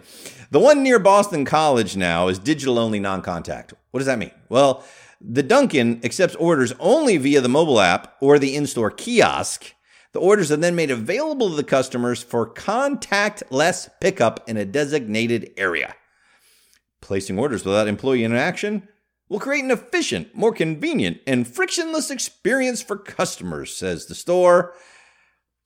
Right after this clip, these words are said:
Is this thing gonna spread? Oh, you better believe it is. This is a response to the increase in covid,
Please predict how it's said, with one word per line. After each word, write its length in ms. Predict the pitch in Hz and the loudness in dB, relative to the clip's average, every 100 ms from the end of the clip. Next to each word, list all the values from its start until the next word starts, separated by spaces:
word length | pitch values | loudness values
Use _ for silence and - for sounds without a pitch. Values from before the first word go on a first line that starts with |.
| _ _ - | _ _ -8
Is 120 | 117 | -6
this 180 | 175 220 | -6 -6
thing 240 | 196 190 | -6 -6
gonna 160 | 175 165 | -6 -6
spread? 360 | - 156 185 - | -2 -2 -2 -2
Oh, 80 | |
you 120 | 98 90 | -4 -2
better 160 | 95 | -2
believe 260 | 87 95 87 | -2 -2 -2
it 60 | 65 | -6
is. 180 | - | -10
This 200 | 143 175 | -8 -6
is 80 | 277 | -4
a 80 | 262 | -6
response 580 | 240 - 135 127 127 - | -6 -4 -2 -2 -4 -10
to 160 | - 101 | -8 -6
the 160 | 87 | -4
increase 300 | 117 - 180 | -6 -6 -8
in 100 | 220 | -6
covid, 320 | 117 90 113 | -4 -4 -6